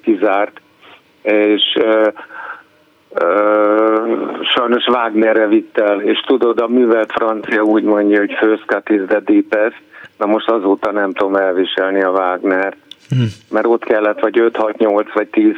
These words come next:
Speaker 1: felvonáson keresztül szenvednem. Hát egy öt-hat éves gyereknek sejtett,
Speaker 2: Az
Speaker 1: hogy
Speaker 2: biztos, hogy
Speaker 1: mekkora élmény
Speaker 2: szívás, igen,
Speaker 1: lehetett.
Speaker 2: igen.
Speaker 1: Mint
Speaker 2: Tehát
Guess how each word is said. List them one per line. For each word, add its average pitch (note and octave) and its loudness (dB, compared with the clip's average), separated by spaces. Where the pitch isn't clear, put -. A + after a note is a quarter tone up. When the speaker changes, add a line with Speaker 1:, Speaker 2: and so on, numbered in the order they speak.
Speaker 1:
felvonáson G2+ -2
keresztül G2 -2
szenvednem. F#2+ 0
Hát G2+ -4
egy A2 2
öt-hat A2+ 0
éves G#2+ 0
gyereknek G2 0
sejtett, F#2 -2
Speaker 2:
Az F2+ -2
Speaker 1:
hogy F#2 -4
Speaker 2:
biztos, G2 -2
hogy F#2+ 0
Speaker 1:
mekkora F2+ -2
élmény F#2 -2
Speaker 2:
szívás, F2+ -2
igen, F2+ -4
Speaker 1:
lehetett. F#2 -2
Speaker 2:
igen. A2 -2
Speaker 1:
Mint C3+ 2
Speaker 2:
Tehát - -2